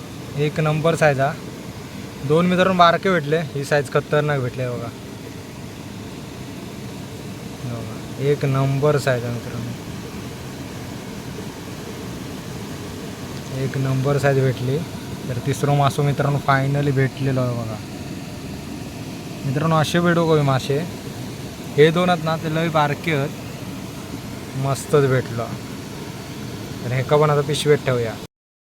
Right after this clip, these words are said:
आपण गरवत आहो ना, तर आपल्या बक्या शेड बघता इकडनं, बसवा ना, मासे कसे पकडता होते. तर मित्रांनो, आता मासे भेटोक लागले आहेत. तर चला, फायनली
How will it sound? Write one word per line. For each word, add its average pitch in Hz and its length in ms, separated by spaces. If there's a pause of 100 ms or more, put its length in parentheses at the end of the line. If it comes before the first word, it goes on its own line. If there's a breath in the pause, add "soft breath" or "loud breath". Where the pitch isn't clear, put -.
(100)
आपण 156 380
गरवत 160 320
आहो 160 120
ना, 160 160
तर 160 180
आपल्या 147 320
बक्या 143 360
शेड 160 200
बघता 147 400
इकडनं, 143 440
बसवा 143 340
ना, 139 180 (1000)
मासे 131 300
कसे 143 240
पकडता 135 420
होते. 135 360 (1200)
तर 131 100
मित्रांनो, 151 360
आता 160 180
मासे 151 320 (1040)
भेटोक 139 340
लागले 160 420
आहेत. 160 160 (1400)
तर 120 100
चला, 143 200
फायनली 139 720